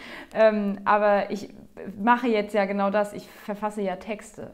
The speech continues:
Ich verfasse sie nicht wissenschaftlich unbedingt. Ähm, ich gebe Quellen an, wenn ich sie verwende, aber es ist jetzt ja kein wissenschaftlicher Text, wenn ich einen Blogartikel veröffentliche. Aber dass ich mir, wenn ich, hätte ich mir vor fünf Jahren auch nicht, äh, gedacht, dass ich da sitze und Texte schreibe, weil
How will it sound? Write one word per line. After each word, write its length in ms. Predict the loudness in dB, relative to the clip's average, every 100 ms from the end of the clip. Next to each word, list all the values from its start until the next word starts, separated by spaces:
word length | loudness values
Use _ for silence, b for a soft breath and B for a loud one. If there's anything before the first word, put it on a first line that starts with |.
| -16
Ich 100 | -12
verfasse 400 | -8 -6 -8 -6
sie 140 | -6
nicht 180 | -6 -6
wissenschaftlich 640 | -6 -6 -4 -6 -6 -8 -4
unbedingt. 600 | -4 -2 -4 -4 -6 -8
Ähm, 380 | -8 -8 -10 -16 -20 -20
ich 280 | -20 -18 -16 -12
gebe 180 | -10 -12
Quellen 360 | -6 -4 -2 -4
an, 160 | -4
wenn 120 | -4 -4
ich 100 | -8
sie 80 |
verwende, 480 | -8 -6 -4 -2 0
aber 260 | -2 -2 -6
es 100 | -8
ist 140 | -12
jetzt 140 | -10 -8
ja 100 | -8
kein 260 | -8 -8
wissenschaftlicher 560 | -10 -10 -10 -12 -16 -14
Text, 240 | -14 -14
wenn 80 | -16
ich 60 | -14
einen 80 |
Blogartikel 540 | -6 -4 -4 -12 -16 -16
veröffentliche. 720 | -14 -14 -16 -18 -18 -14 -14 -16 B B B B B
Aber 280 | -4 0 2
dass 180 | 2 0
ich 160 | -4 -4
mir, 460 | 2 4 4 2 -4
wenn 140 | -6
ich, 100 | -4
hätte 140 | -6
ich 100 | -6
mir 120 | -8 -8
vor 140 | -10
fünf 220 | -10 -8
Jahren 180 | -6 -6
auch 120 | -6
nicht, 260 | -6 -10 -16
äh, 220 | -16 -16
gedacht, 340 | -16 -14 -16 -18
dass 100 | -18
ich 100 | -18
da 120 | -16
sitze 340 | -14 -14 -14
und 180 | -14 -14
Texte 340 | -14 -14 -16 -18
schreibe, 440 | -14 -14 -14 -18 -16
weil 360 | -14 -12 -14